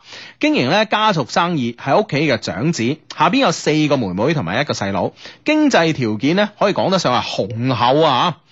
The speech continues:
家庭和睦，人品好踏實，憨厚肯幹，顧家，懂得照顧人，係咯。咁啊，潮汕屋企嘅，呃，潮汕家庭嘅長子呢，通常都係，呃，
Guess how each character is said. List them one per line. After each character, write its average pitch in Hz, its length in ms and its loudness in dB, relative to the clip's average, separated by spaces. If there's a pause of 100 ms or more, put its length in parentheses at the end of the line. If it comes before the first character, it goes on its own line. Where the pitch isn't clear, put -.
(280)
家 302 200 -2
庭 120 240 -2
和 117 220 2
睦， 127 200 -2
人 113 300 -4
品 147 160 2
好 170 160 2
踏 202 220 -2
實， - 240 -6 (260)
憨 202 320 0
厚 104 300 -2
肯 104 420 -6
幹， 107 300 0
顧 120 260 -2
家， 143 240 2 (180)
懂 120 260 -4
得 170 100 2 (100)
照 131 160 -4
顧 107 400 -2
人， 90 220 -6 (720)
係 135 100 0
咯。 185 160 2 (200)
咁 202 120 2
啊， 160 80 4
潮 123 140 -4
汕 143 280 2
屋 - 60 0
企 143 80 -4 (160)
嘅， 120 220 2 (240)
呃， 104 260 -6
潮 120 120 -4
汕 147 200 0
家 180 140 2
庭 127 100 -4
嘅 110 80 -4
長 117 300 -2
子 120 100 -4
呢， 143 320 2
通 139 160 -4
常 90 260 -8
都 120 120 -2
係， 90 560 -6
呃， 80 320 -8